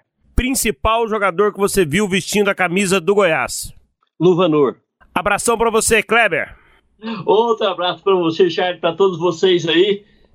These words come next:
Speaker 2: né? Bom programa pra vocês. Aliás, o programa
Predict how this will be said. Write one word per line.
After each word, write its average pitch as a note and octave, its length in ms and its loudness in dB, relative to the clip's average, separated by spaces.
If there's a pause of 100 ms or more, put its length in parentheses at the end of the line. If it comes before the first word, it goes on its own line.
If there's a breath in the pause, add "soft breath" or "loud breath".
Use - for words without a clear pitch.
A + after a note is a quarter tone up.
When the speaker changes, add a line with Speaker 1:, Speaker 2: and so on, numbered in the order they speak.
Speaker 2:
né? D#3+ 140 2
Bom F3+ 260 2
programa D#3+ 580 0
pra D3+ 120 -4
vocês. D#3+ 360 0
Aliás, G#3 400 -2
o G#3 60 -10
programa F#3 540 -2